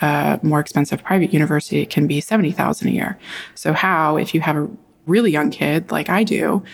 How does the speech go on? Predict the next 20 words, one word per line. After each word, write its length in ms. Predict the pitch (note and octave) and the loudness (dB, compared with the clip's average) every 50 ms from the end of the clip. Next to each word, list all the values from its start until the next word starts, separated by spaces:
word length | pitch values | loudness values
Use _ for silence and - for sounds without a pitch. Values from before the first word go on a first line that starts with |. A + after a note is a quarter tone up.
| - - - - _ - | -18 -18 -18 -18 _ -4
how 140 | - G#3+ A3+ | -2 0 2
do 60 | B3 | 2
you 100 | B3+ B3 | 4 4
know 160 | A3+ A3 A3+ | 4 4 2
how 120 | A3 A3 | 2 2
much 260 | G3 F#3+ F3 F#3 - - | 2 0 0 -2 -6 -6
to 80 | - | -8
save 440 | G#3+ - - C4 C4 G#3+ E3+ D#3 - | -6 -4 -2 0 2 2 0 0 0
when 260 | F3 D#3+ D#3 D#3+ D3 - | 0 0 0 0 0 0
you 140 | E3+ G#3+ | 0 0
have 220 | A3 - C4+ C4 - | 2 0 0 0 2
no 240 | G3 G3+ G#3 A3 G#3+ | 2 2 2 2 0
idea 440 | G#3 G3 F#3 - G3 A3+ - - | 0 0 0 0 0 0 0 0
when 180 | F3+ D#3+ D#3+ D#3+ | 0 0 0 2
they're 140 | E3 D#3 - | 0 0 2
eighteen, 360 | - E3 D#3+ - - F#3 E3 | 0 0 0 0 0 0 2
are 120 | D#3 D3+ D#3 | 2 0 0
they 120 | E3 D#3+ | 0 -2
going 320 | D#3 - D#3 D#3+ D#3 D#3 D3+ | -2 -2 -2 -2 -2 -2 -4
to 500 | - - - D#3+ D3+ D#3 D3+ E3+ F#3 | -4 -4 -2 0 2 2 2 0 -2